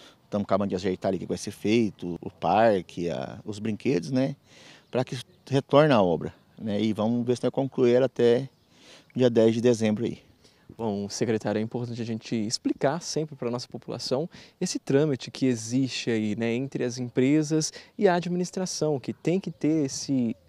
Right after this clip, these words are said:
Speaker 2: essa espera, a gente pode dizer.
Speaker 1: Sim, a gente hoje faz a licitação, né, e não escolhemos empresa.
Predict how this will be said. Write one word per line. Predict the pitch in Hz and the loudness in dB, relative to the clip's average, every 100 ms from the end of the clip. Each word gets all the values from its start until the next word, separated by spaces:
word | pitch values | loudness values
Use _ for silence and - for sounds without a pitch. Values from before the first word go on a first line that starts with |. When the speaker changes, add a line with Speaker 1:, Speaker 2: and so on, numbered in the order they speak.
| - | -4
Speaker 2:
essa | 240 277 | -2 -2
espera, | - 151 143 | 2 6 6
a | 117 | 4
gente | 113 - | -2 -4
pode | 104 | -4
dizer. | 98 95 92 - - - | -4 -8 -8 -14 -20 -20
Speaker 1:
Sim, | - 117 135 | -8 0 4
a | 127 | 4
gente | 110 120 117 123 | 4 2 2 2
hoje | 113 123 120 107 104 | 4 4 2 0 -2
faz | - 110 | 0 0
a | 110 | 0
licitação, | 107 - 113 - 120 | -4 -6 -12 -4 -2
né, | 131 123 | 0 0
e | |
não | 156 | -2
escolhemos | - 156 147 139 | 0 0 2 0
empresa. | 110 101 92 80 - | -4 -4 -4 -4 -6